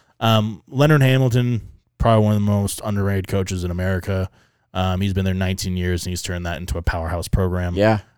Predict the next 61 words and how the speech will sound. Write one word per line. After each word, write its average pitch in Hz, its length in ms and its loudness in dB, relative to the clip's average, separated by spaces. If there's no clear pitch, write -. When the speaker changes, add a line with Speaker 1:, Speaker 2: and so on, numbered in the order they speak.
Speaker 1:
And 107 60 0
I 107 40 2
think 123 140 0
this 135 180 0
might 127 100 4
be 139 80 0
the 127 80 2
year 123 160 4
that 113 120 0
they 113 160 0
kinda 110 260 -4
shock 104 300 0
everyone 113 340 0
and 107 100 -2
take 127 200 2
it. 104 160 -2
And 139 120 2
they've, 170 300 4
and 139 220 0
why 170 160 6
I 180 40 4
like 131 260 4
them, 156 200 2
I've 113 160 0
watched 104 280 2
them 101 100 -4
a 90 60 -2
lot 87 260 -2
now 98 320 0
in 92 100 -6
the 95 60 4
Speaker 2:
Yeah. 101 100 4
Speaker 1:
los-, 101 260 0
in 110 80 -4
the 90 120 -2
A 92 120 0
C 101 160 -2
C 90 120 -6
tournament 104 420 -4
the 107 60 -6
la-, 110 120 -4
last 113 160 -2
couple 123 140 -2
days. 135 240 2
They've 170 120 -2
got 208 180 2
five, 139 540 2
well, 127 240 0
four 131 240 4
guys 90 220 -2
on 90 60 -6
the 87 60 -8
turn, 95 260 -8
on 104 160 -2
the, 101 300 -6
on 107 160 -2
the 98 80 -2
floor 98 420 -2
almost 95 240 -4
all 95 140 -4
times 104 300 -4